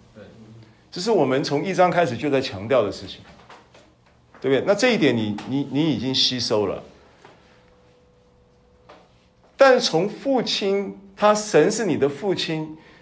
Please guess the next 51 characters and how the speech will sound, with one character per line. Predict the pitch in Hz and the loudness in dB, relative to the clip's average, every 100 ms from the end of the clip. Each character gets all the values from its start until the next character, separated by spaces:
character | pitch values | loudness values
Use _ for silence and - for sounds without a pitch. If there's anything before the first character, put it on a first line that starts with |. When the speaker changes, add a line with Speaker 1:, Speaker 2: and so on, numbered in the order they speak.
| - | -10
Speaker 2:
的 | - 156 | 0 0
这 | 151 254 | 2 4
样 | 233 175 | 6 6
的 | 143 | 2
一 | |
个 | 139 | 2
基 | 151 151 202 | -2 -2 -4
础， | 202 - 95 - - - _ _ _ _ _ _ _ | -4 -8 -10 -12 -18 -20 _ _ _ _ _ _ _
圣 | - - 220 | -8 0 2
经 | 202 202 | 2 2
中 | 185 190 | 4 4
还 | 185 - - | 2 -4 2
有 | 165 170 | 4 6
很 | 151 - 104 | 4 -2 -2
多 | 151 | 0
很 | 156 107 | 0 0
多 | 127 | 2
的 | 135 113 92 - - _ _ _ _ _ _ _ - | 4 4 2 -10 -20 _ _ _ _ _ _ _ -6
教 | - 190 | 4 6
导， | 131 92 78 - - | 6 2 -4 -10 -2
在 | 180 147 | 0 0
讲 | - - 92 101 | -2 -2 -2 4
到 | 147 127 | 6 6
你 | 107 | 4
跟 | 98 151 151 | 0 0 0
神 | - 95 113 | -4 -6 -6
之 | 117 | -8
间 | 127 135 | -4 -2
有 | 117 | -2
不 | 92 160 | -6 -8
同 | - 113 | -8 -4
的 | 113 113 | -4 -4
角 | - - 95 85 | -6 -2 -2 -2
色 | - 131 | -2 -2
跟 | 113 107 | -2 -2
关 | 110 104 | -2 -2
系。 | 107 | -4
好， | 123 | -2
一 | 127 233 | 0 6
个 | 233 | 4
父 | 220 240 | 4 0
亲 | 202 196 190 | 0 0 2
他 | 185 180 - | 2 2 4
带 | 202 160 | 6 6
一 | 151 | 4
个 | |
孩 | 117 104 | 2 0
子 | 117 | -2
长 | 117 92 80 | -6 -8 -4
大 | 101 76 | -4 -4
了， | - | -6